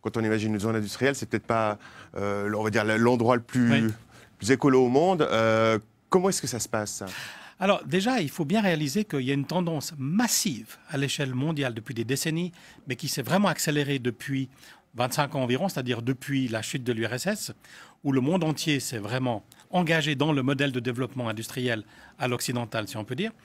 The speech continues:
Speaker 2: Il se trouve que les activités économiques ont tendance à être concentrées dans ce qu'on appelle des zones ou des parcs industriels. Alors,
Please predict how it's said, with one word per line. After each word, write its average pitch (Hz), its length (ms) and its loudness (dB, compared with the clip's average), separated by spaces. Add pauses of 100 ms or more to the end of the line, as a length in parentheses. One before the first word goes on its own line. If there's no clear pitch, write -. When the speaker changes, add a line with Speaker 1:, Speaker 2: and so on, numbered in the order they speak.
(600)
Speaker 2:
Il 151 80 -2
se 202 100 2
trouve - 240 0
que - 80 -2
les 143 160 4
activités 180 400 0
économiques 160 480 0
ont 135 80 -2
tendance 170 340 -2
à 139 60 -2
être - 140 -10
concentrées 185 520 0
dans 165 120 -2
ce - 80 -8
qu'on 147 120 0
appelle 190 280 0
des 139 120 2
zones 185 320 4
ou 160 60 2
des 127 140 0
parcs - 340 0
industriels. 135 540 -6 (840)
Alors, 143 260 -2